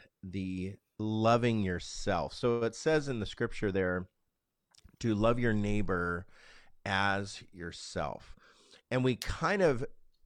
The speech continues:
broached on the idea that loving others is a form of loving God, and loving God, we will love others.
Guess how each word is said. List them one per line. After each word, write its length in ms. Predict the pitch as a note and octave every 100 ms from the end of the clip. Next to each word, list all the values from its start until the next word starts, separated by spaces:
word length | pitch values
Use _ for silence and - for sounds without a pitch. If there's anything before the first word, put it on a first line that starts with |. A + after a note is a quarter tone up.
| - G#2+
broached 640 | G2+ G#2+ A2 G#2 - - -
on 520 | G#2 G#2 G2+ G2+ G2+
the 160 | F#2+ -
idea 800 | G2 G2+ F2 G2+ G2 G2+ G2 F#2+ - -
that 560 | F2 F#2 F2+ - - - _ _ -
loving 500 | G2+ A2+ B2 B2+ B2 -
others 720 | A2+ A2 F#2+ F2+ F2+ - - - _
is 160 | A#2+ G2+
a 80 | F#2+
form 400 | - A2+ A#2 A#2
of 100 | G2+
loving 380 | G2+ G2 G2
God, 420 | F#2 F#2 F2+ F2 -
and 240 | F#2 F2+ F2+
loving 320 | F#2 F#2 D#2+
God, 460 | F2+ F2 F2 E2+ E2+ F#2
we 140 | F2+
will 200 | E2+ F2
love 280 | E2 D#2+ - -
others. 560 | E2 D#2+ - - -